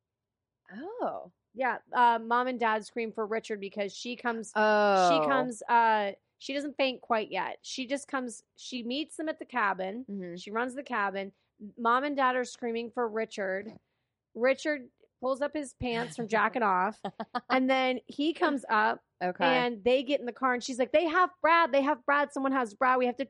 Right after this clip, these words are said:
Speaker 2: follow that car."
Speaker 1: Oh.
Speaker 2: And so they all get in the car
Speaker 1: Did
Speaker 2: and
Speaker 1: I
Speaker 2: they
Speaker 1: watch
Speaker 2: st-
Speaker 1: those?
Speaker 2: I don't know.
Speaker 1: <laughs>
Speaker 2: So <laughs> I got you, I got you.
Speaker 1: Uh.
Speaker 2: So they start driving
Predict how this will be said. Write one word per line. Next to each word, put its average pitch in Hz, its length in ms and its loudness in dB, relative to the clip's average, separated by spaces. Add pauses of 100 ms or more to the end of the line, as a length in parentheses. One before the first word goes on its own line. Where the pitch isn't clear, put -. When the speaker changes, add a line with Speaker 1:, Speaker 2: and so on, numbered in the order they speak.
(100)
Speaker 2:
follow 277 240 4
that 233 180 0
car." 226 320 4
Speaker 1:
Oh. 185 720 4
Speaker 2:
And 240 80 2
so 151 80 0
they 262 140 6
all 254 200 6
get 277 140 2
in 277 60 -4
the 254 80 0
car 262 360 4
Speaker 1:
Did 226 80 4
Speaker 2:
and 302 60 6
Speaker 1:
I 349 60 4
Speaker 2:
they 226 60 6
Speaker 1:
watch 156 180 4
Speaker 2:
st- - 140 -8
Speaker 1:
those? 214 280 -6
Speaker 2:
I 262 160 4
don't 262 140 0
know. 247 280 -2
Speaker 1:
<laughs> - 480 -2
Speaker 2:
So 285 220 4 (720)
<laughs> - 1000 0
I 381 100 2
got 196 320 0
you, 226 80 0
I 226 80 2
got 330 300 -6
you. 349 80 0
Speaker 1:
Uh. 311 460 2
Speaker 2:
So 285 120 0
they 302 100 6
start 294 300 0
driving 208 920 0